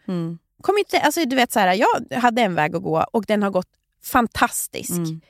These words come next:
Speaker 2: Ehm.
Speaker 1: Men jag, jag kämpade ju.
Speaker 2: Ja.
Speaker 1: Alltså. Och, och det där är jävligt intressant för att Agnes Wold då,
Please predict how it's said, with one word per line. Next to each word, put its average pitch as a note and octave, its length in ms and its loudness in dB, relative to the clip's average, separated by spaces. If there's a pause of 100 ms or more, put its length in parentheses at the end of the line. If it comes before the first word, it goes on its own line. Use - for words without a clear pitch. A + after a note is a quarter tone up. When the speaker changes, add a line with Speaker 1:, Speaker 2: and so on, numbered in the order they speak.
(460)
Speaker 2:
Ehm. G3 500 2
Speaker 1:
Men A3+ 160 -2
jag, F#3+ 420 -4
jag G3+ 260 0
kämpade - 400 -6
ju. G3 60 -8 (240)
Speaker 2:
Ja. - 60 -2
Speaker 1:
Alltså. F3+ 320 2 (920)
Och, A#3+ 260 0
och G#3+ 100 0
det G#3+ 120 0
där B3 180 2
är A3+ 40 -2
jävligt F#3+ 320 -2
intressant F#3 440 -2
för - 120 -2
att - 140 -6 (360)
Agnes F#3+ 320 -2
Wold F3+ 420 -2
då, D3 200 -2